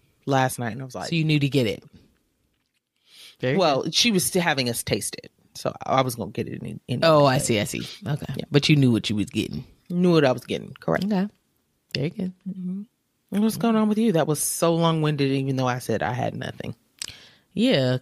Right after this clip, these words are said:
Speaker 2: And I have a feeling that's what you normally do. You say nothing, but then you've actually done something. Our listeners wanna know what you got going
Speaker 1: Oh,
Speaker 2: on.
Speaker 1: do they? Okay.
Speaker 2: It's not always me doing something. We didn't do much. We did stuff with the kids.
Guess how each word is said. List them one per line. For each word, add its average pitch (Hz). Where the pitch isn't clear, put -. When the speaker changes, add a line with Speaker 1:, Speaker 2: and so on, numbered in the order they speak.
Speaker 2:
And 170
I 170
have 208
a -
feeling 175
that's 147
what 151
you 139
normally 120
do. 95
You 120
say 151
nothing, 147
but 143
then 147
you've 135
actually 135
done 123
something. 135
Our 233
listeners 143
wanna 123
know -
what 156
you -
got -
going -
Speaker 1:
Oh, 233
Speaker 2:
on. 226
Speaker 1:
do 254
they? 254
Okay. 240
Speaker 2:
It's -
not 175
always 127
me 139
doing 127
something. 131
We 196
didn't 180
do 160
much. 143
We 180
did 175
stuff -
with 151
the 123
kids. 120